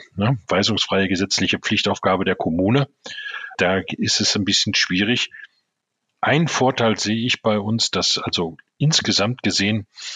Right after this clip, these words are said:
das Thema Feuerwehr auch in der Politik ein bisschen angekommen ist, in der Kommunal- und Landespolitik,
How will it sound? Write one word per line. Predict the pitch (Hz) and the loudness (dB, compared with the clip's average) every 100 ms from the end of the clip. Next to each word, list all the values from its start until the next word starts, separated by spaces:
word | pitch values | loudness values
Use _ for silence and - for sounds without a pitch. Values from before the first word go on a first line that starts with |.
| - | -4
das | 98 92 | 0 0
Thema | - 107 98 92 | 0 0 2 0
Feuerwehr | - 104 107 98 101 104 | 0 2 2 2 0 -2
auch | - | -2
in | |
der | 95 | -2
Politik | - - 87 - - - | -2 -2 -2 0 -2 -4
ein | - | -2
bisschen | 92 - | -2 0
angekommen | 92 98 90 82 80 | 0 0 0 -2 -2
ist, | 80 | -2
in | 92 | -2
der | 87 | -2
Kommunal- | 90 87 82 90 | 0 0 2 0
und | 85 | 0
Landespolitik, | 90 101 - 101 98 - 104 - | 0 0 -2 0 0 0 -2 -4